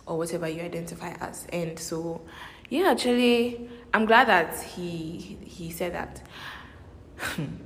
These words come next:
Mike Laws on the Twitter said that.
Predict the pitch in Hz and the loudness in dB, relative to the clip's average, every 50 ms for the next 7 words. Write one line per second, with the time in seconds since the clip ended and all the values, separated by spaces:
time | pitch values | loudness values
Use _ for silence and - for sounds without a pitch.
0 | - - - - - - - - - - - 160 160 180 214 247 294 311 - - | -14 -16 -16 -16 -16 -18 -18 -18 -14 -12 -8 -2 4 6 8 8 8 4 2 -4
1 | - - - - - - - - - - - - - 170 156 170 175 175 160 147 | -6 -6 -10 -12 -16 -18 -18 -18 -20 -20 -16 -10 -6 0 4 6 6 8 6 6
2 | 139 139 - - - - - 165 165 160 160 - - - - 160 160 160 - - | 2 -2 -4 -8 -8 -4 -2 0 0 -2 -2 -6 -8 0 0 0 0 0 -6 -4
3 | - 185 185 180 180 147 156 175 175 - - - 208 208 196 175 156 120 101 - | 2 4 4 6 6 4 2 2 -2 -6 -2 0 2 2 4 4 2 2 2 -2
4 | - | -8